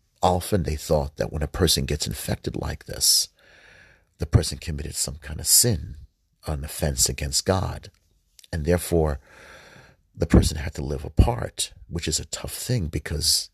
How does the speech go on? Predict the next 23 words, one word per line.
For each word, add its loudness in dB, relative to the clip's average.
you're, 2
you're 0
living 0
aside 0
from -6
the -4
people. -6
Now, 6
<clears throat> -2
from 4
how 4
I 2
interpret -2
it -6
from -4
a -10
Christian 4
perspective, -6
it 4
isn't 0
so 2
much -4
about, -2